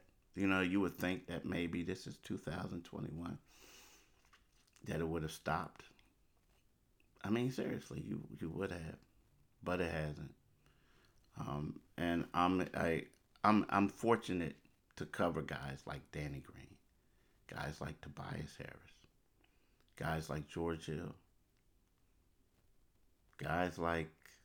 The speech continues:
Doc Rivers, Matisse Thybulle.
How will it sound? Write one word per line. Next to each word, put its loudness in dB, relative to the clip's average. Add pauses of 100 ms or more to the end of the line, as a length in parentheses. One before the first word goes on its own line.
(1900)
Doc -4
Rivers, -8 (600)
Matisse -8
Thybulle. -10